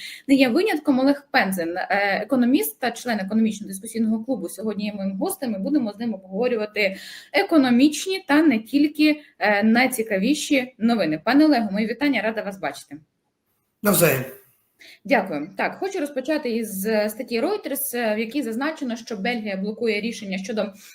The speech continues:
Speaker 1: використання заморожених російських активів. Е, там вважають, що спрямування, е, цих активів на підтримку України може ускладнити укладання майбутньої мирної угоди.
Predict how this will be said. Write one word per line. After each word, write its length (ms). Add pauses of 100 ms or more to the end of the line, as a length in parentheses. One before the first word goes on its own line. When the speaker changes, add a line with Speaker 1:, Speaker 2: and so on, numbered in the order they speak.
(140)
Speaker 1:
використання 680
заморожених 600
російських 400
активів. 720
Е, 200
там 260
вважають, 460
що 240
спрямування, 840 (300)
е, 300
цих 160
активів 640
на 240
підтримку 400
України 320
може 240
ускладнити 720
укладання 600
майбутньої 480
мирної 380
угоди. 760